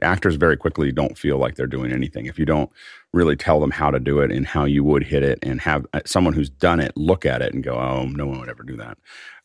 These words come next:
Um, and it really takes people out of the movie when it doesn't feel as, as real as it could. So it depends on the director, but some directors pay a lot of attention to it, and most of those directors are really big ri-, directors. The small,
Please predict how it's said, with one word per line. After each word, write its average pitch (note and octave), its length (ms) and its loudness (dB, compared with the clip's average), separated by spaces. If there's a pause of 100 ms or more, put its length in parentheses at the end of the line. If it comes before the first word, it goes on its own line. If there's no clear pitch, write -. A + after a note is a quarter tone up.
Um, D2 160 2
and D2+ 140 4
it D2 160 0
really F#2 220 6
takes E2 200 0
people D2+ 220 -2
out C#2+ 160 2
of D2 60 2
the C2+ 80 0
movie C2+ 240 0
when B1 160 -2
it A#1+ 80 -8
doesn't C#2 260 -4
feel C#2+ 380 0
as, A#1 400 -4
as C#2 280 -4
real D2+ 320 2
as B1+ 120 -4
it - 100 -10
could. G1+ 380 -6
So B1 300 -6 (420)
it - 100 0
depends G2 240 2
on E2 60 2
the D2 80 2
director, C#2+ 360 0
but - 200 -4
some D#2+ 160 2
directors C#2+ 320 -4
pay - 120 -4
a B1 60 -2
lot C2 160 0
of C2 80 -6
attention - 320 0
to C#2+ 160 -2
it, C#2 80 0
and C2+ 100 -4
most C#2+ 180 -2
of - 40 -16
those - 160 -4
directors - 340 -6
are C2 60 -12
really C#2 240 -8
big C#2+ 220 -8
ri-, - 120 -12
directors. - 440 -14
The - 100 -8
small, G2+ 300 0